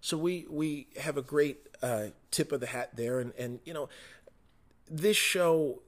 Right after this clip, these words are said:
is, you know, it's an, in, th-, th-, another important point is this show is an independent venture from any journalistic organizations I've ever been, uh,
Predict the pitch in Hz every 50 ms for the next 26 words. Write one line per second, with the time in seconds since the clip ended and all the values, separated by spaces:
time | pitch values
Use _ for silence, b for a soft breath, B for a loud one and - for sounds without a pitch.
0 | _ 143 139 139 131 123 - - - - - - _ - 127 - - - - -
1 | 131 131 135 139 143 147 147 135 123 110 - - - - _ _ _ _ _ _
2 | _ _ _ _ 151 147 151 - 151 143 - 165 170 160 - - - 143 151 -
3 | - 143 - - - 92 - 147 156 175 190 220 208 170 135 - 139 131 127 117
4 | 110 - - 120 113 110 - - 131 123 - 110 110 - - - 190 185 165 143
5 | 135 120 - 120 110 110 - - 143 147 143 139 127 - - 135 123 123 110 110
6 | 104 95 - - B B B B B B B B B B - 117 123 113 110 -
7 | - - - - - 113 110 - - 127 127 131 131 127 120 120 117 117 107 -
8 | _ - _ _ _ _ - 120 110 131 139 135 131 131 127 - - 120 - 120
9 | 117 117 120 120 113 107 104 110 110 104 - - - 117 107 110 107 98 - -
10 | - _ 107 107 107 104 104 95 - - - - 113 104 107 104 95 107 104 101
11 | 98 98 95 - b b b b b b b b b b b _ - - - 101
12 | 101 98 95 101 98 -